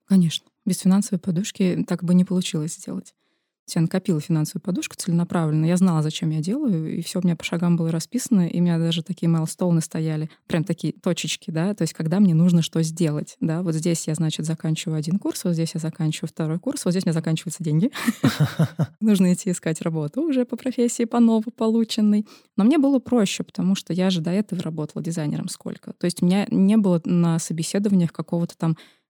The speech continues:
экстремального такого прям момента, что типа: «О боже, меня щас не возьмут, потому что у меня мало опыта». Нет, вот опыта у меня как раз уже было дофига, там типа восемь лет. Просто я немножко поменяла направление. Ну, как немножко. Из полиграфии, из того, что можно потрогать руками, я ушла в цифру, в то, что руками потрогать нельзя.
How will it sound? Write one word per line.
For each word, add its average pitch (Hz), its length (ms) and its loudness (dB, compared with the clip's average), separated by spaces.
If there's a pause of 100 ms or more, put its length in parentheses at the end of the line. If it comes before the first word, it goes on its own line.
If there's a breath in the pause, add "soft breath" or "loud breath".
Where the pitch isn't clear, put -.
экстремального 165 720 0
такого 160 400 -10
прям 160 500 -4
момента, 175 420 2
что - 180 -4
типа: - 260 -6
«О 180 60 -4
боже, 202 360 -4
меня 180 220 2
щас - 240 -6
не 180 80 0
возьмут, 170 360 0
потому 175 340 -2
что - 180 -4
у - 20 4
меня 175 120 4
мало 170 260 2
опыта». 160 400 -4
Нет, 175 200 0
вот - 120 -6
опыта 208 220 0
у - 20 6
меня 190 80 4
как 180 100 -4
раз 180 160 -4
уже 170 160 -2
было 170 180 -8
дофига, 165 420 -6
там 165 180 -4
типа - 240 -8
восемь 170 280 -2
лет. 175 200 -8 (200)
Просто - 280 -4
я 170 40 2
немножко 240 320 0
поменяла 165 360 2
направление. 151 680 0
Ну, 277 80 2
как - 160 -6
немножко. - 400 -4 (300)
Из 208 120 0
полиграфии, 208 720 2
из - 220 -4
того, 180 180 0
что - 140 -2
можно 165 260 4
потрогать 165 400 -2
руками, 156 400 0
я 247 140 2
ушла 196 260 0
в - 140 -6
цифру, - 440 -6
в - 60 -20
то, 214 100 -2
что - 160 -4
руками 175 280 4
потрогать 165 460 0
нельзя. 160 380 0